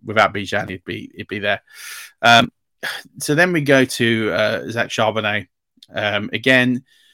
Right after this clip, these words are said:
stuck in the timeshare to begin with, but actually I think he, he does really well when he breaks out. Um, I really like him. I think for me, really good downfield runner. Um, would have liked to see more receptions,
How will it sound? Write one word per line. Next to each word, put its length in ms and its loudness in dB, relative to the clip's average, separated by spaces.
stuck 320 0
in 60 0
the 60 -2
timeshare 440 0
to 60 0
begin 220 -4
with, 120 0
but 100 4
actually 360 2
I 40 4
think 220 -8
he, 200 -8
he 200 -12
does 260 -2
really 240 -4
well 240 -2
when 120 -6
he 60 -8
breaks 360 -4
out. 260 0
Um, 500 -2
I 120 2
really 280 0
like 240 0
him. 300 -2
I 100 -8
think 220 -6
for 100 -14
me, 480 -4
really 340 -2
good 280 -6
downfield 520 -2
runner. 420 0
Um, 320 0
would 180 0
have 100 0
liked 220 -2
to 100 -8
see 160 -4
more 240 -4
receptions, 840 -6